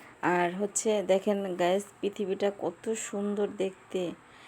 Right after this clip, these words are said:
মানে আকাশটা এত সুন্দর দেখা যাচ্ছে, মানে বলার বাইরে। আলহামদুলিল্লাহ, সব কিছুর জন্য আলহামদুলিল্লাহ বলি। আমাদের জন্য আল্লাহ কত সুন্দর করে, কত সুন্দরভাবে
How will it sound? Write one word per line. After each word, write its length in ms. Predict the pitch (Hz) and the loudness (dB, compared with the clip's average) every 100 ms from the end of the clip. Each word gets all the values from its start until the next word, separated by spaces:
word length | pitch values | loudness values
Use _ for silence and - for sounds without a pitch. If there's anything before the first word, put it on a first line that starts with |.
| - - | -12 -4
মানে 160 | 202 | -2
আকাশটা 640 | - 165 180 196 202 - 196 | 0 -2 0 0 0 0 0
এত 380 | 82 165 - 214 | 0 -2 -2 -4
সুন্দর 520 | - - 214 208 202 | -4 -4 -2 0 0
দেখা 320 | 202 196 202 | 0 0 0
যাচ্ছে, 480 | 180 190 - - 185 | 0 -2 -4 -4 -4
মানে 560 | 185 185 190 196 190 190 - - - - | -4 -4 -4 -4 -6 -8 -14 -20 -20 -2
বলার 320 | 185 190 202 190 | 2 4 6 4
বাইরে। 360 | 180 185 170 | 4 4 4
আলহামদুলিল্লাহ, 1120 | 156 175 185 - 214 220 202 196 190 180 185 | 4 2 0 -2 0 0 0 -2 -4 0 0
সব 200 | 180 190 180 | 0 -2 -2
কিছুর 260 | - 202 185 | -4 -4 -4
জন্য 260 | 196 190 190 | -4 -4 -2
আলহামদুলিল্লাহ 960 | 180 185 202 202 196 190 190 185 185 | -4 -6 -6 -4 -4 -4 -4 -4 -2
বলি। 360 | 180 180 208 277 - - - - - - - - - - - - - - - - | -2 -2 -2 -4 -10 -20 -20 -20 -20 -20 -20 -20 -20 -20 -20 -20 -20 -20 -20 -8
আমাদের 440 | 185 202 220 240 233 | -2 2 4 4 2
জন্য 260 | 214 202 | 0 0
আল্লাহ 340 | 208 190 196 202 202 | 0 0 0 0 0
কত 260 | 196 - | -4 -4
সুন্দর 560 | 220 - 214 202 196 202 196 | -6 -4 -2 -2 0 -2 -2
করে, 380 | - 190 196 190 - | -4 -2 -2 -2 -2
কত 280 | 196 - 220 233 233 226 226 - | -4 0 0 2 2 0 -2 -8
সুন্দরভাবে 1200 | 220 220 226 226 220 226 226 202 190 196 202 196 | -4 -2 -2 -2 2 2 2 -2 -2 0 2 2